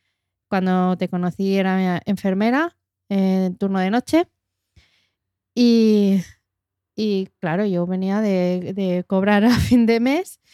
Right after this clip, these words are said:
hago mi declaración de la renta tan normal y ya está. Y, claro, y de repente te metes con un autónomo y, y nada más que haces que pagar y pagar y pagar y todo el mundo te pide,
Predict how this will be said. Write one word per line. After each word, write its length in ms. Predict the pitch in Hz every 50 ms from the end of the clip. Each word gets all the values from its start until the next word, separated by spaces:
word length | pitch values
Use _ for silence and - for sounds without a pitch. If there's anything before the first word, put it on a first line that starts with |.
| - - - _ _ _ _ _ _ _ _
hago 220 | - 196 196 196
mi 200 | 196 196 196 196
declaración 480 | 185 185 - 190 185 196 190 202 208 202
de 80 | 208
la 80 | 208 208
renta 260 | 214 208 208 208 208
tan 180 | 196 214 208 214
normal 540 | 208 208 208 220 240 262 294 320 339 403 - _ _ _
y 400 | - 226 214 208 202 196 190 180
ya 140 | - 180 175
está. 400 | - - - 190 226 262 262 - _ _ _ _ _ _ _ _ _ -
Y, 520 | 240 220 214 208 202 202 196 190 185 180 -
claro, 260 | - 180 156 165 180
y 20 | 196
de 100 | 196 190
repente 460 | 180 175 165 - 170 170 180 196 196
te 260 | - 196 190 190 190
metes 340 | 180 180 185 185 185 185 -
con 180 | - 190 185 185
un 120 | 190 185 190
autónomo 560 | 190 190 185 208 220 226 233 220 202 190 175
y, 80 | 175 175
y 380 | 175 185 190 196 190 190 190
nada 180 | 196 202 190 175
más 180 | 180 185 175
que 80 | - 202
haces 180 | 190 - 208 -
que 120 | - 208
pagar 300 | - 190 185 190 208 214
y 40 | 214
pagar 260 | - 202 180 175 180
y 60 | 185
pagar 280 | - - 180 190 214 220
y 60 | 202
todo 200 | - 190 185 185
el 60 | 185
mundo 260 | 190 202 202 202 196
te 120 | 180 185 180 -
pide, 420 | - 190 185 196 202 196 196 190